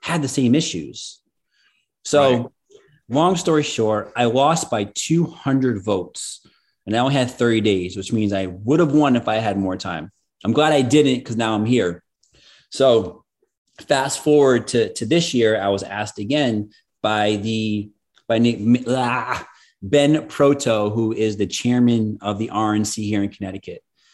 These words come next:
Speaker 1: He said, "Hey, Steve, we're looking for someone to run in New Haven." Now, New Haven, where I am, is, like, literally owned by Yale. So you can imagine we're the most liberal part of the entire state. I think we're outnumbered fourteen to one, Democrat versus Republican.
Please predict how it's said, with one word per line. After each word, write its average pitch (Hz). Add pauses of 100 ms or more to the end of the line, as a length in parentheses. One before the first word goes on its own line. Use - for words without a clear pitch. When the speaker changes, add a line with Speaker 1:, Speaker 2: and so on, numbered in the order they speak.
(420)
Speaker 1:
He 107
said, 120
"Hey, 135
Steve, 120
we're 98
looking 147
for 139
someone 113
to 110
run 98
in 101
New 104
Haven." 104
Now, 98
New 101
Haven, 135
where 104
I 101
am, 110
is, 95 (160)
like, 87
literally 131
owned 113
by 98
Yale. 92 (320)
So -
you 110
can 110
imagine 117
we're 120
the 127
most 117
liberal 127 (200)
part 120
of 98
the 101
entire 107
state. 104
I 107
think 131
we're 123
outnumbered 107
fourteen 120
to 123
one, 131 (720)
Democrat 135
versus 104
Republican. 98